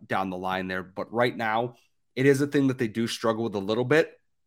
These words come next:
Uh, the Rangers and Predators games were nice changes of pace from that. They came out of the gate strong in both of those. And look at the results. They won both of those.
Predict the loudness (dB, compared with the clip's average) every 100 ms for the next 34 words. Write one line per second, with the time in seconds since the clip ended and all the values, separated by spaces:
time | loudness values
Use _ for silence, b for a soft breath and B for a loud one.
0 | _ _ _ _ _ _ -4 -2 0 0
1 | 0 0 -2 -2 0 0 0 -2 0 -2
2 | -2 -4 -2 0 -2 -6 -6 -6 -6 -10
3 | -4 -2 -2 -4 -4 -2 2 2 2 b
4 | b b -2 0 2 4 6 4 2 0
5 | 0 -2 0 4 4 4 -2 -4 -4 -6
6 | -8 -8 -10 -6 -4 -4 -4 -6 _ -8
7 | -6 0 0 0 -6 -18 _ _ _ _
8 | -4 0 2 2 -2 -4 -8 -6 -6 -8
9 | -14